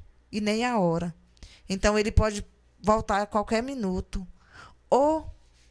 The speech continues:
a gente pode passar dessa pra outra a qualquer minuto.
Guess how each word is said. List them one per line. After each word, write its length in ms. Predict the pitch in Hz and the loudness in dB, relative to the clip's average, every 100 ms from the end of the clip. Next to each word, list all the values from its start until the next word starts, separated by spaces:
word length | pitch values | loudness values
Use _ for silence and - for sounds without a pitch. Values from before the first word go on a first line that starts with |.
| _ _ _ _ _ - | _ _ _ _ _ 2
a 80 | 214 | 4
gente 240 | 233 262 | 4 4
pode 340 | - 233 233 | 6 6 2
passar 340 | - - - 220 | 2 2 2 0
dessa 280 | 220 226 240 | 0 0 4
pra 200 | 226 214 | 4 4
outra 200 | 214 214 | 0 0
a 40 | |
qualquer 300 | 214 214 208 | -2 0 -2
minuto. 560 | 240 247 185 175 - | -2 -4 -4 -4 -6